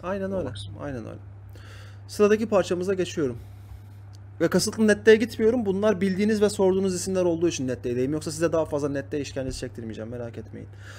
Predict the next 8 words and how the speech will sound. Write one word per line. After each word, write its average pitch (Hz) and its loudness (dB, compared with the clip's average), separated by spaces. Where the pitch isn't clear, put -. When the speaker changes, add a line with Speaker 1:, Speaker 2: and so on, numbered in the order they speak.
Speaker 1:
Ayaz 208 10
Göremezsin 180 8
geliyor. 120 -2
Evet, 123 -8
evet. 117 -10
Geçtik, - -10
geçtik, - -16
geçtik. - -16